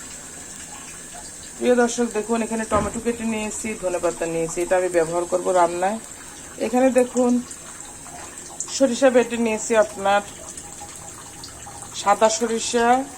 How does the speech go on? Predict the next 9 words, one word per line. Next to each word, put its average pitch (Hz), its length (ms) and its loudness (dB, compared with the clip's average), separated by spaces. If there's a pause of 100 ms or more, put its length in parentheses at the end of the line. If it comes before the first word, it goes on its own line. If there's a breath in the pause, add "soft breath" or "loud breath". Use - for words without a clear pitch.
(120)
লাল 180 160 8 (120)
সরিষা। 160 400 -4 (1000)
এখানে 262 260 6 (120)
আপনার 220 400 4 (140)
আমার 196 220 4
হাফ 196 240 6
কেজি 214 300 -4
সরিষা 220 300 0 (100)
আছে, 233 200 -2